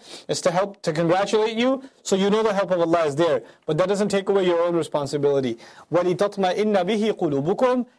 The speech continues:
And so by means of it, your hearts can become tranquil. You could be at ease. Itma'anna, yatma'innu, itmi'nan. It's, it's, uh, ruba'i.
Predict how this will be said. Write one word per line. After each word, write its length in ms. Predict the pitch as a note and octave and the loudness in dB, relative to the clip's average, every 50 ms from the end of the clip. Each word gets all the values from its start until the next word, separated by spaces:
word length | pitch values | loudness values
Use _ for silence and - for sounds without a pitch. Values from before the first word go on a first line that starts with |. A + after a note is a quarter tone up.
| _ - | _ -6
And 180 | - F3 E3+ - | -4 -2 -2 0
so 120 | - G3 | 0 0
by 180 | F3 F3+ E3+ E3 | 2 0 0 0
means 400 | E3 F#3+ A3+ B3+ C#4 C4+ A3+ G#3 | 0 0 2 2 2 2 2 0
of 160 | F3+ D#3+ D#3 | 0 0 0
it, 260 | E3 F#3+ G#3+ - - _ _ _ _ _ _ - | 0 -2 -2 -6 -12 _ _ _ _ _ _ -6
your 240 | D#3+ F3+ G#3+ A#3+ A3+ | -2 0 0 0 0
hearts 320 | F#3 G3+ G3+ G3+ G3 - | 0 0 -2 -2 -4 -4
can 160 | - G#3 F#3+ D#3+ | -4 -2 0 0
become 280 | D#3 - - E3+ D3+ | 0 0 -2 -4 -4
tranquil. 600 | D3 - F3+ D#3+ E3 E3 - F3+ F#3 G3 G3 - - - - - - | -2 -2 -2 -2 0 0 0 0 0 0 -2 -6 -12 -18 -16 -8 -4
You 120 | F3+ G#3+ | -2 -2
could 200 | G#3 A3+ G#3+ E3 | 0 0 0 0
be 120 | E3 F3 F3 | 0 0 0
at 140 | D#3+ - - | 0 -2 -4
ease. 300 | E3+ E3+ D3+ B2 - - | -4 -4 -4 -4 -4 -6
Itma'anna, 640 | - F#3 - - E3+ E3+ F3 G3+ G3 G#3 G3+ F3+ E3 | -8 -6 -4 -2 -2 0 0 0 0 2 2 2 0
yatma'innu, 520 | D#3+ - E3 D#3 D#3+ F3+ F#3+ G3 G#3 G#3 - | 0 -2 -2 -2 0 0 0 0 0 0 0
itmi'nan. 560 | F3 E3+ - F3 F3 F3 D#3+ E3 D#3 D3 C3+ | -2 -2 -2 -2 -4 -4 -2 -2 -2 -2 -2
It's, 180 | B2+ - - - | -4 -6 -8 -8
it's, 160 | E3 - - | -10 -10 -8
uh, 380 | D3 D3+ - - D3 C#3 C#3 C3 | -10 -8 -4 -2 -2 0 0 0
ruba'i. 480 | C#3+ D3+ D#3+ E3+ E3+ D3+ E3 C3+ A#2 | 0 0 0 0 0 0 -2 -2 -4